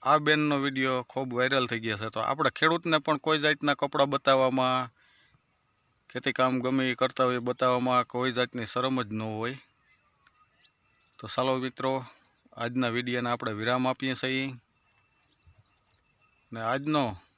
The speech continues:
હસી મજાકનો બ્લોગ છે મિત્રો. તમને સારો લાગે તો લાઈક, શેર, સબસ્ક્રાઇબ કરજો. નવા મિત્રો એ ખાસ કરીને બેલ આઇકન દબાવી દેજો મિત્રો.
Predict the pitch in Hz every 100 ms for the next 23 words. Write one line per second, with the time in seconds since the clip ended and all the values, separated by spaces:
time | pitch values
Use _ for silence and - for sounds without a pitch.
0 | _ _ - _ - _ 127 - 147 143
1 | 139 139 127 123 127 - 131 120 - 104
2 | 117 - _ _ _ _ _ _ _ -
3 | 120 120 - 139 156 147 147 135 - 107
4 | 113 151 - - 135 - 123 - - 160
5 | 139 143 131 143 127 117 139 143 139 139
6 | 139 135 - 143 - 139 139 135 135 135
7 | 135 131 127 127 123 120 120 120 117 123
8 | 123